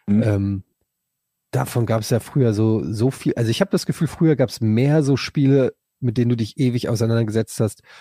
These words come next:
Speaker 2: Und jetzt gibt's auch viel so Sachen, die einfach nur zusammenge-,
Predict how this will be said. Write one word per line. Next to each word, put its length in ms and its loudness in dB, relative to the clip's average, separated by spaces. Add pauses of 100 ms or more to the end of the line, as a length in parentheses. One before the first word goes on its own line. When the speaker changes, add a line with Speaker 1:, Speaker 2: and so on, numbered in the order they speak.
(160)
Speaker 2:
Und 120 2
jetzt 240 2
gibt's 220 -4
auch 240 -2
viel 400 2
so 140 4
Sachen, 360 0
die 280 2 (220)
einfach 220 0
nur 160 2
zusammenge-, 640 0